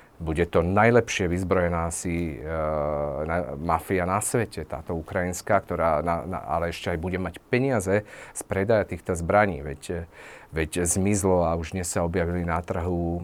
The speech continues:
tie, tie známe ževeliny, to sú protipancierové ako keby peste, len majú navádzanie na teplo a tieto zbrane, e, proste zmenia, zmenia, e, spôsob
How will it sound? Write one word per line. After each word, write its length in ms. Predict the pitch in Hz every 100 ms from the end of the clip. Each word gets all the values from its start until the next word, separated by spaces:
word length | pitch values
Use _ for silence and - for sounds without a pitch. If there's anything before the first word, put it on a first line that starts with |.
| 73 90 80 80 80 -
tie, 320 | 92 82 78
tie 160 | 85
známe 480 | 82 82 80 87 76
ževeliny, 720 | 78 92 113 98 82 87 92
to 80 | -
sú 240 | 76 - 85
protipancierové 880 | 98 95 80 80 85 90 85 82
ako 160 | 82 -
keby 240 | - 80
peste, 560 | 76 - 85 - 98 95 - - - -
len 240 | 80 85
majú 560 | 87 87 90 90 87 85
navádzanie 640 | 87 101 90 90 85 82
na 80 | 90
teplo 480 | 117 107 - 85 101 - - - _ -
a 240 | 69 73
tieto 320 | - 87 92
zbrane, 560 | 82 78 87 87 85 80
e, 920 | - - - _ - - - - - - 78 80 67 78 71
proste 400 | 98 - - 92
zmenia, 640 | 80 90 110 90 87 82 - - - - -
zmenia, 880 | 90 90 92 92 92 90 85 87
e, 720 | 73 82 82 78 78 73 - - - - -
spôsob 640 | - - 120 123 113 -